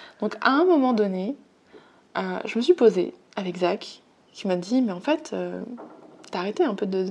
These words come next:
de faire des illustrations. Pourquoi ? » Et je me dis, et je lui disais, « Mais j'ai pas le temps, je suis en train de créer mon programme, machin, machin, je crée du contenu, j'ai la gestion client, machin. » Ok. Et en fait, cette,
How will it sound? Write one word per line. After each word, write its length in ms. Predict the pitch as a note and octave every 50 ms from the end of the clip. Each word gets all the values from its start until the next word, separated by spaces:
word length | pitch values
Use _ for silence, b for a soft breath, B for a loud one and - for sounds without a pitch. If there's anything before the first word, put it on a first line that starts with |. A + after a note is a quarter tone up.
| - - -
de 380 | G3 F#3+ F#3 F#3 F#3 F#3+ G#3 G3+
faire 220 | - A#3 A3+ A3
des 140 | G#3+ G3+ G3
illustrations. 520 | F#3+ F#3 F#3+ - - G3+ G3 G3+ - - - _ _ b b b b b b b b b b b b b b b b _ _ _ _ _ _
Pourquoi ? » 360 | - - G#3+ - - F3+ - - - _ _ -
Et 40 |
je 80 | F#3+ G3
me 60 | F#3+
dis, 140 | G3+ B3 B3 - -
et 80 | A3+
je 80 | G#3+ G3+
lui 80 | G3+
disais, « 260 | F3+ F#3+ G#3 B3 C#4+ C4+
Mais 160 | A3 G3+ - -
j'ai 120 | G3+ G#3
pas 120 | G#3+ A3 G#3+
le 80 | G#3+
temps, 200 | G#3+ C4+ C4 C4
je 40 | B3+
suis 100 | - G#3
en 40 | F#3+
train 120 | - G3
de 60 | F#3+ -
créer 120 | - G3+
mon 160 | F#3+ F3+ F3+
programme, 560 | F3+ - - G#3 G#3+ G#3+ A3+ A#3 A#3 A3+ A3
machin, 220 | G#3+ G3 F#3+ - F#3+
machin, 560 | F#3 F3+ F#3+ - - G#3 G#3+ G#3+ G#3+ G#3+ G#3+
je 300 | G#3 F#3+ F3+ F3 F3 F3
crée 180 | - - - F3+
du 100 | F3 F#3
contenu, 600 | - A3+ A3+ A#3 - A#3 A3+ A3+ A3 A3 A3 G#3+
j'ai 100 | G#3 F#3
la 80 | F3+
gestion 300 | F#3 F#3+ F3 - - G3
client, 480 | - - - B3 A#3 A3 G3+ G3 G3 G3
machin. » 260 | G3 F#3 - - A#3 - B B B B B B B B B B -
Ok. 200 | A#3+ A3+ - G#3 G3 - - - - b b b b b b b b _
Et 80 | - G#3+
en 80 | G#3+ G#3+
fait, 220 | - G4 F#4+ -
cette, 180 | - B3 G#3+